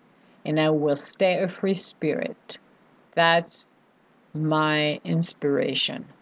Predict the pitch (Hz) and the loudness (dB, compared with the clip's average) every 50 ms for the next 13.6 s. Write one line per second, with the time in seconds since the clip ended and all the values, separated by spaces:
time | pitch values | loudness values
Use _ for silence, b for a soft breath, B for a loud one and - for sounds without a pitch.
0 | _ _ _ _ _ _ _ _ _ - - - - - - - _ _ _ _ | _ _ _ _ _ _ _ _ _ -4 -4 -2 -4 -4 -8 -14 _ _ _ _
1 | _ _ _ _ _ 147 143 202 233 294 311 - - - 175 175 180 170 175 175 | _ _ _ _ _ -2 0 2 2 2 0 -2 -8 -2 2 4 6 6 4 2
2 | - - - _ _ _ - 165 160 160 170 185 233 320 339 - - 269 269 - | -2 -8 -16 _ _ _ -2 2 4 4 4 4 4 0 -2 -2 -4 -4 -2 0
3 | - 262 262 - - 262 254 262 - 269 247 233 196 160 147 151 165 262 285 - | 0 0 0 2 0 -2 0 2 0 0 2 4 4 4 4 4 2 -2 -6 -8
4 | _ _ _ _ - 160 165 160 165 170 - 160 160 160 170 160 185 233 240 190 | _ _ _ _ -4 -2 -2 -2 -2 -2 0 0 0 0 0 2 4 4 4 4
5 | - - _ - - 156 143 147 143 151 165 180 180 214 226 226 - 254 240 240 | 2 -2 _ -8 -4 -2 0 2 2 2 2 2 2 2 2 2 2 2 2 4
6 | 233 226 202 180 170 156 156 160 180 - - _ _ _ _ 156 156 165 170 185 | 4 4 4 4 4 4 4 2 -2 -6 -12 _ _ _ _ -2 0 2 4 4
7 | 214 214 202 220 214 208 214 208 - - 196 190 - - - - 180 175 160 147 | 4 4 6 4 4 4 4 0 2 0 0 0 0 -4 -2 0 2 4 4 4
8 | 147 147 - 165 165 170 156 165 156 156 151 151 147 151 160 165 175 185 190 202 | 4 2 0 0 0 2 2 2 2 2 2 0 -2 0 0 0 0 2 0 0
9 | 208 - - - 165 156 160 170 175 170 165 165 165 165 165 160 160 156 156 - | -2 -4 -2 2 4 4 4 4 2 0 0 2 2 2 2 0 -2 -4 -6 -8
10 | _ - 180 170 165 156 143 123 80 - - - _ _ _ b b b b b | _ 0 2 2 2 2 2 0 -2 -2 -6 -10 _ _ _ b b b b b
11 | b b b 165 151 - 190 185 175 190 208 202 202 - 214 180 175 170 170 170 | b b b -4 -2 0 0 0 2 2 2 2 2 2 2 0 2 2 0 0
12 | - - - - 202 220 226 226 233 240 233 254 254 254 277 269 254 254 262 233 | -2 -6 0 4 6 8 8 8 6 6 4 4 4 4 6 6 6 6 6 4
13 | 233 240 240 214 190 175 160 139 135 143 160 | 4 4 4 4 4 4 2 2 0 0 -2